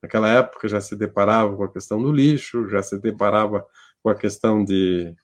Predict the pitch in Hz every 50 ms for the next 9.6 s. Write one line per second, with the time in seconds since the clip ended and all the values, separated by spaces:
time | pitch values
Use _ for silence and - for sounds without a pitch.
0 | _ _ _ _ _ _ _ _ - - _ _ _ _ _ _ _ _ 127 110
1 | 104 101 101 101 98 95 95 92 90 90 87 87 87 87 85 87 87 - - _
2 | _ _ _ _ _ _ _ _ _ _ - 113 135 131 110 104 113 107 - 110
3 | 104 104 113 127 139 147 143 135 127 113 - - 113 107 101 101 98 98 98 95
4 | 95 98 95 95 98 - - 104 98 - - 120 113 - - 110 110 120 127 131
5 | 123 120 113 104 101 107 98 95 92 92 92 90 92 95 92 92 92 90 90 92
6 | 92 - - 95 95 - - - - - - - - 101 110 120 113 - - 120
7 | 117 113 - - 120 131 131 139 139 - - _ _ _ - _ _ _ _ -
8 | 117 - - 117 107 98 107 120 113 - 131 117 107 110 110 113 123 135 131 131
9 | 135 _ - 113 107 107 107 107 107 104 101